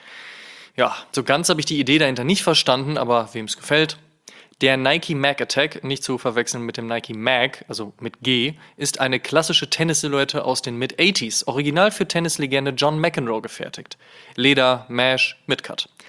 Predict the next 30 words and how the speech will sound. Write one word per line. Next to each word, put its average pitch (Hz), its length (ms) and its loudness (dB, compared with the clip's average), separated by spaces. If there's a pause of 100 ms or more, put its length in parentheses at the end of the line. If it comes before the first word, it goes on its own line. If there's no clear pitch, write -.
(180)
Zwanzig - 460 0
dreiundzwanzig 156 640 2
soll 156 120 2
der 147 100 2
Schuh 156 160 -2
endlich 143 220 -2
seinen 139 160 0
Retro 160 260 0
bekommen 151 360 0
und 139 220 -4
dann 135 180 2
auch 135 260 0
gleich 131 340 2
noch 131 160 0
mit 127 200 -4
James 139 300 2
Whitners 131 380 -2
Social 127 500 -2
Status 120 460 0
ein 123 240 -6
Collabo-Partner. 120 760 0
Ihr 131 220 -2 (340)
wisst 131 200 -2
ja 131 80 2
bekanntlich, 120 540 -4
erst 120 260 -2
Collab, 131 360 2
dann 117 180 -2
O 151 220 0
G. 120 220 0